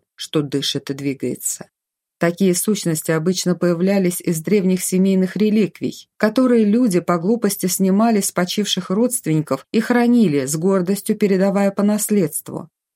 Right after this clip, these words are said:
Призраки могли спать годами, позволяя хозяевам таких сомнительных ценностей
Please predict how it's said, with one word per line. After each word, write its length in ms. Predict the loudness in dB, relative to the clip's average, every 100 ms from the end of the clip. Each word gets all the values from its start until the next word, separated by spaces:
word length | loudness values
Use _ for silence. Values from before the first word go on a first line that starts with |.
| _
Призраки 520 | 2 4 2 0 2
могли 520 | 2 4 4 2 2 _
спать 680 | -8 -8 -6 -2 0 -2 -10 -14 _ -10
годами, 760 | 0 2 2 2 0 -2 -6 -10 _
позволяя 520 | -2 0 2 4 2
хозяевам 720 | 0 -2 -2 0 0 0 -2
таких 340 | -2 -2 -2 -4
сомнительных 720 | 0 2 2 0 0 2 0
ценностей 720 | -2 0 2 0 -2 -4 -4